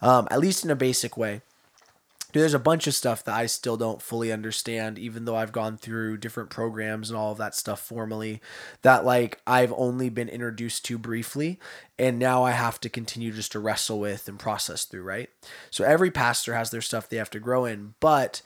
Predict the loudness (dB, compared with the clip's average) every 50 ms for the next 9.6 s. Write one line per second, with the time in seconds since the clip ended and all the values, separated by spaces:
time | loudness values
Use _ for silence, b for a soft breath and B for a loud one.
0 | B B B B B B B B B 0 2 2 2 2 -2 -2 -2 0 0 2
1 | 2 0 0 -2 -4 -2 -2 0 0 0 0 -2 -2 -4 -4 -6 -4 -4 -2 -2
2 | 0 -2 -2 -4 -8 -10 -4 -4 -4 -4 -4 -6 -8 -6 -4 -4 -4 -6 -8 -8
3 | -6 -6 -6 -6 -8 -12 -16 -20 -20 -20 -14 -8 -4 -2 -2 0 0 0 0 -2
4 | -2 0 0 0 0 -2 -2 0 0 0 0 -2 -6 -6 -6 -6 -4 -2 -2 -4
5 | -4 -4 -8 -8 -4 -2 -2 -2 -2 -4 -6 -8 -6 -6 -6 -6 -6 -8 -8 -8
6 | -6 -8 -8 -6 -6 -8 -8 -6 -4 -4 -2 -2 -2 -2 -4 -6 -6 -6 -6 -4
7 | -4 -4 0 4 6 6 8 8 6 4 4 4 2 2 0 -2 -4 -2 -2 0
8 | 0 -2 -2 -4 -6 -8 -10 -10 -10 -8 -8 -6 -8 -8 -10 _ -10 -6 -4 -2
9 | -2 -2 0 2 4 6 6 6 4 2 -2 -6